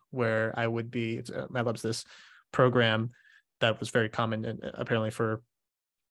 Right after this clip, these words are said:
nasa scientists to use in, in this program. And I was pretty much modeling the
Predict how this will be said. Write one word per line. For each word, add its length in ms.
nasa 200
scientists 440
to 60
use 500
in, 160
in 100
this 140
program. 420
And 260
I 240
was 320
pretty 120
much 320
modeling 720
the 520